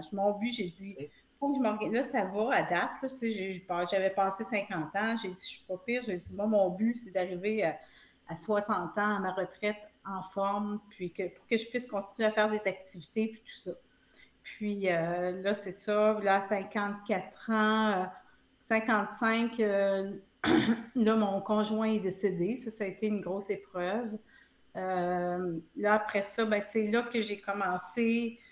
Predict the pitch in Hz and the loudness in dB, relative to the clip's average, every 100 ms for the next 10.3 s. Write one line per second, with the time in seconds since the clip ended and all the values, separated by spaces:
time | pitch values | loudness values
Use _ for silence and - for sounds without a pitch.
0 | - _ 185 190 190 196 202 - 190 208 | -20 _ -2 0 -2 -4 -8 -10 -10 -4
1 | 190 185 185 180 185 175 170 165 208 196 | 0 0 -2 -4 -2 0 0 -4 -4 -4
2 | 190 - 226 220 214 - 226 220 294 226 | -4 -2 0 0 -2 -2 -2 2 2 2
3 | 208 214 208 - 214 294 269 202 202 240 | 2 4 4 2 2 2 2 2 0 -2
4 | - _ _ _ _ _ _ 220 208 190 | -6 _ _ _ _ _ _ -2 0 0
5 | 107 - - _ - 226 214 220 208 220 | -4 -10 -16 _ -2 2 4 4 4 6
6 | 254 262 220 196 226 233 - 214 208 - | 4 4 4 2 0 0 2 0 0 -6
7 | - 233 208 175 180 175 - 196 208 226 | -4 -2 0 -2 -4 -6 -8 -6 -2 0
8 | 208 196 196 220 285 - - - - _ | 2 0 0 0 0 -4 -10 -10 -16 _
9 | _ _ _ - - 202 190 196 180 170 | _ _ _ -12 -6 -4 0 2 4 4
10 | 170 170 165 | 2 2 2